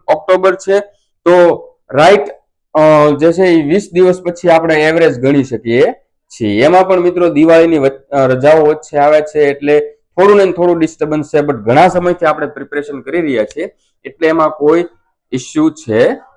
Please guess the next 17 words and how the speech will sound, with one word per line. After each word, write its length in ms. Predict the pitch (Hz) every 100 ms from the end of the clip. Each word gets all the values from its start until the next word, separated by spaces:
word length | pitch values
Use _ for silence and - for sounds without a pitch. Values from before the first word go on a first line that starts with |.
| -
નહીં. 520 | 107 113 110 101 95
ત્યારબાદ 560 | 180 220 233 226 226 214
મિત્રો 260 | 214 214
આપણી 420 | 208 160 220 208
એક 280 | 202 196 156
જૂની 380 | 113 127 185 220
ભરતી 380 | 170 185 180 185
જે 200 | 170 175
છે 180 | 170 170
કે 400 | - _ - 156
જેની 440 | 139 160 185 185
માટે 540 | 180 170 170 185 185 - _ _ _ _ _ _ _ _ _ _ _ 135
બસો 320 | 147 - 190
ને 120 | 185
સાડત્રીસ 600 | - 139 170 175 196 165
ભરતી 400 | 104 131 147 165
ક્રમાંક 380 | 135 135 113 95